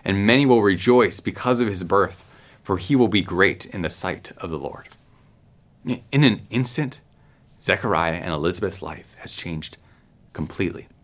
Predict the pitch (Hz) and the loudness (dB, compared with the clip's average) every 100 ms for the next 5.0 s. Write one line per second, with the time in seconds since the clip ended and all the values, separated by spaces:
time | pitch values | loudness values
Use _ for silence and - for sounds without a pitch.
0 | _ _ _ _ _ _ - 110 127 156 | _ _ _ _ _ _ -2 4 8 8
1 | 143 123 107 - - 165 135 104 85 95 | 6 2 0 4 8 10 10 6 4 4
2 | 92 - 98 - 117 - 90 95 78 71 | 4 2 -6 0 0 2 2 2 2 -6
3 | - - _ _ - 104 95 110 110 107 | -12 -20 _ _ -4 -2 2 4 4 0
4 | 95 90 80 82 76 76 80 82 - - | 0 -2 -2 -4 -2 0 2 2 -2 -10